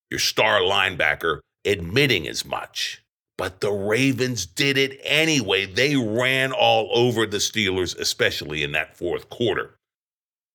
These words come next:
They meticulously marched the ball downfield on a thirteen play back-breaking drive that ate up fifty-seven yards and seven minutes and fifty-five seconds of the game clock.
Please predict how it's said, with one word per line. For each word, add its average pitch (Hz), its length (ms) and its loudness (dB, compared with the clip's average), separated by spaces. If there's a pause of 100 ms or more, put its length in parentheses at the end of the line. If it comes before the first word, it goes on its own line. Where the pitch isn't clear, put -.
They 110 200 2
meticulously 110 1080 0
marched 101 380 0
the 110 80 0
ball 85 280 0
downfield 87 540 0
on 65 140 -6
a - 60 -12
thirteen 127 480 0
play 73 260 -2
back-breaking 95 840 -2
drive 80 420 2 (300)
that 87 240 -2
ate 110 220 2
up 92 180 2
fifty-seven 147 920 0
yards 107 500 4
and 80 280 -4
seven 147 720 0 (280)
minutes 113 400 -2
and 69 160 -10
fifty-five 95 1120 -2
seconds 78 500 -4
of 71 220 -6
the - 80 -8
game 80 400 -4
clock. - 520 -6